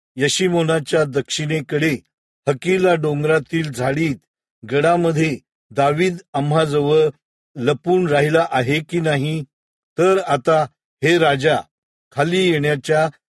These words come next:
आपल्या सर्व मनोरथाप्रमाणे खाली ये, म्हणजे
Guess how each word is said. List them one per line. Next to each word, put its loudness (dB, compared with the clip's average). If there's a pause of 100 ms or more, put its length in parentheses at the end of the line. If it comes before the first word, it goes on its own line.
(180)
आपल्या 0
सर्व 0 (300)
मनोरथाप्रमाणे 0 (300)
खाली -2
ये, -2 (340)
म्हणजे 0